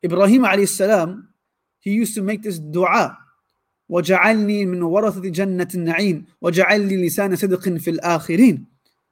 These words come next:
And for those that are watching, what this dua means is, "Oh Allah,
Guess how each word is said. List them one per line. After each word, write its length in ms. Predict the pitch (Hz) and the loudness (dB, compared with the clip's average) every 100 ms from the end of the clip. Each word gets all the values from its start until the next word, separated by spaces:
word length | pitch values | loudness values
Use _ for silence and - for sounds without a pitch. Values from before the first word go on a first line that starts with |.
| _ _ _ _ - | _ _ _ _ -8
And 260 | 175 175 - | -8 -8 -4
for 100 | 202 | 2
those 180 | 220 220 | 4 6
that 80 | 208 | 6
are 140 | 202 | 4
watching, 480 | 254 302 - 202 196 | 2 0 -2 -8 -6
what 100 | 185 | -6
this 140 | 214 | -6
dua 340 | 170 190 196 190 | -2 0 2 2
means 460 | 196 294 233 214 | 2 2 2 0
is, 340 | 214 190 180 - _ _ _ | -2 -4 -4 -8 _ _ _
"Oh 120 | 240 | 2
Allah, 640 | 233 214 185 185 226 277 | 4 2 2 4 6 4